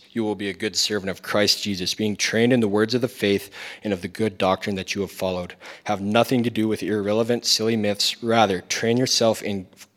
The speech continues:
train yourself for godliness. For while bodily training is of some value, godliness is of value in every way, as it holds promise for the present life and also for the life to come.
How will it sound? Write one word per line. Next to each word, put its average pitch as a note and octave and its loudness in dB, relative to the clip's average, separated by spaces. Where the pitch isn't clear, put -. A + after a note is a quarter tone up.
train A#2+ 0
yourself A2+ 0
for F#2+ -2
godliness. F2+ -2
For G#2 0
while G#2+ 6
bodily G#2 2
training A2+ 0
is G2+ -4
of F#2 -6
some A2+ 0
value, G2+ -2
godliness G#2 2
is - -4
of F#2 -6
value F#2+ -2
in F2+ -8
every G#2 -6
way, F#2+ 0
as F2+ -4
it - -6
holds - -4
promise G#2 -2
for - -4
the F2+ -8
present A#2 -2
life A2 0
and G2 -4
also G2+ 0
for - -12
the F#2+ -6
life F#2 -4
to - -12
come. F2+ -8